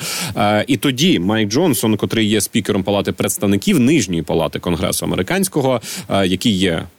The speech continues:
представником республіканської партії, є більшість республіканців у нижній палаті Конгресу. Так от, Джонсон каже, що він розгляне цей законопроект, якщо там не буде якраз норм про кордон.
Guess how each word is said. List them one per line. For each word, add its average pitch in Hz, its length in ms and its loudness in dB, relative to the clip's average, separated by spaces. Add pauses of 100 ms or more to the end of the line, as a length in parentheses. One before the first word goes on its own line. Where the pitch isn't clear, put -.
представником 95 480 0
республіканської 131 640 0
партії, 117 760 2
є 82 220 0
більшість 90 380 0
республіканців 135 760 0
у 127 200 4
нижній 120 280 2
палаті 113 300 0
Конгресу. 104 580 0 (220)
Так 110 160 -2
от, 165 80 2
Джонсон 160 340 0
каже, 143 300 0
що 123 500 2 (100)
він 156 200 2 (360)
розгляне 147 560 2
цей 160 140 0
законопроект, 170 640 0
якщо - 420 0
там 165 220 0
не 131 60 4
буде 123 220 2
якраз 117 300 -2
норм 113 220 2
про 104 140 0
кордон. 101 460 0